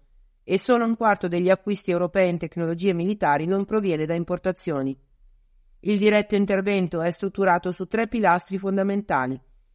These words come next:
la creazione di programmi comuni per lo sviluppo di tecnologie di difesa e per la condivisione delle informazioni, il potenziamento degli investimenti in tecnologie avanzate, droni, sistemi di difesa aerea, cibernetica,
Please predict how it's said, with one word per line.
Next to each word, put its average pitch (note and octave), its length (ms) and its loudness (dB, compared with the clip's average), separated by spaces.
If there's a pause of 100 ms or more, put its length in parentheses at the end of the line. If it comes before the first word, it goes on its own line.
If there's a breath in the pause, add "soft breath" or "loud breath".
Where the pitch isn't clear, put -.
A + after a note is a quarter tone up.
(140)
la F3 160 2
creazione F3+ 460 0
di F3 100 -2
programmi F3 500 0
comuni F#3 420 0
per D#3+ 160 -4
lo E3 80 -2
sviluppo E3+ 420 -2
di E3+ 140 -4
tecnologie F3+ 600 0
di F3+ 100 0
difesa E3 580 -4
e - 120 -2
per F3 180 0
la E3 140 -2
condivisione F3+ 720 0
delle D#3+ 160 -4
informazioni, D#3 840 -6 (600)
il A3+ 180 -2
potenziamento A3 760 0
degli F#3+ 180 2
investimenti F#3 800 -2
in G#3 120 2
tecnologie E3+ 600 -2
avanzate, D#3+ 680 -4 (380)
droni, F3 480 2 (100)
sistemi D#3+ 440 -4
di D3+ 140 -4
difesa D#3 400 -2
aerea, E3+ 400 0
cibernetica, D3+ 840 -4